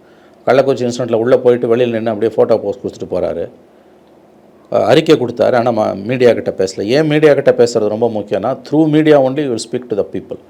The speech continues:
உன்னை ஆதரிக்கிற லட்சக்கணக்கான இளைஞர்கள்கிட்ட கூட வந்து நீ ஒவ்வொருத்தங்கிட்டையும் போய், ஒருத்தன் வீட்லயும் போய் கையை பிடிச்சி பேச முடியாது.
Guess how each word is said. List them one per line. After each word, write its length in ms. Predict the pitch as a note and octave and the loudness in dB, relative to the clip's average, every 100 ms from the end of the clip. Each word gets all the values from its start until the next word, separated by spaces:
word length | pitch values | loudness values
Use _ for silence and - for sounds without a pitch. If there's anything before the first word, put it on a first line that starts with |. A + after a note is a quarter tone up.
| _ _ - - _ - | _ _ -20 -20 _ -10
உன்னை 260 | F#2+ A2+ | -4 2
ஆதரிக்கிற 460 | A2+ C#3 C#3+ C#3+ C#3 | 4 6 4 4 6
லட்சக்கணக்கான 680 | B2+ B2 B2+ B2+ B2 B2 | 6 4 2 2 2 2
இளைஞர்கள்கிட்ட 840 | B2 A#2+ A#2+ B2+ C#3 C3 B2+ A#2+ A#2 | 2 2 2 2 2 2 0 0 2
கூட 180 | A#2+ C3+ | 4 4
வந்து 200 | B2 C#3 | 2 0
நீ 60 | |
ஒவ்வொருத்தங்கிட்டையும் 600 | B2 B2 C#3 C3+ C3+ C3+ | 4 6 6 4 0 0
போய், 100 | B2+ | 4
ஒருத்தன் 280 | A#2+ B2 A#2+ | 6 6 4
வீட்லயும் 320 | B2+ B2+ B2+ | 0 2 0
போய் 220 | A2+ A#2 | 2 2
கையை 260 | A#2+ A#2+ B2 | 4 4 4
பிடிச்சி 240 | A2+ A2+ | 2 -4
பேச 240 | A2 G#2+ A2 | -2 -2 -4
முடியாது. 260 | F2 E2 | -8 -8